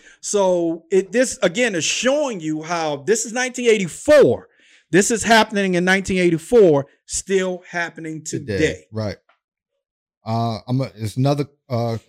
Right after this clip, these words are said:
Speaker 2: another three I'm gonna correlate together. Uh, Lena Baker, nineteen forty-five. For killing a white man who ki-, who had kidnapped and assaulted her, she claimed that she had shot him in self-defense.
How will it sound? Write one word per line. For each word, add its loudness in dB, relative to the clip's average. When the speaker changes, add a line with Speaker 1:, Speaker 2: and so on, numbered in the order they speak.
Speaker 2:
another 4
three 2
I'm 2
gonna -2
correlate -4
together. -12
Uh, 2
Lena 4
Baker, 0
nineteen -2
forty-five. -2
For 0
killing 4
a 6
white 4
man 4
who 2
ki-, 4
who 6
had 2
kidnapped 2
and 0
assaulted 0
her, 2
she -4
claimed -4
that 0
she -6
had 2
shot 2
him 2
in -2
self-defense. 0